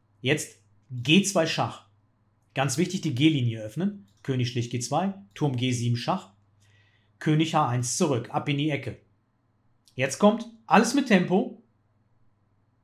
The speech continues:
Läufer H drei. Jetzt auch nicht so wahnsinnig schwierig zu sehen, dieser Zug. Es droht Läufer G zwei matt. Weiß muss das bedienen.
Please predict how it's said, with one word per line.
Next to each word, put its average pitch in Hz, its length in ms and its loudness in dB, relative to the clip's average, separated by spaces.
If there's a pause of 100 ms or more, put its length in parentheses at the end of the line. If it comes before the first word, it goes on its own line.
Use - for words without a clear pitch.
(240)
Läufer 131 340 0
H 139 100 -2
drei. 117 260 -8 (440)
Jetzt 165 160 -2
auch 247 100 6
nicht 277 140 4
so 185 140 4
wahnsinnig 220 440 6
schwierig 196 300 4
zu 170 120 -2
sehen, 139 500 0 (240)
dieser 185 240 2
Zug. 247 260 -4
Es 131 140 -4
droht 170 200 2
Läufer 160 240 4
G 143 160 0
zwei 139 180 -2
matt. 165 320 -2 (500)
Weiß 135 320 2
muss 143 160 0
das - 380 -4
bedienen. 139 760 0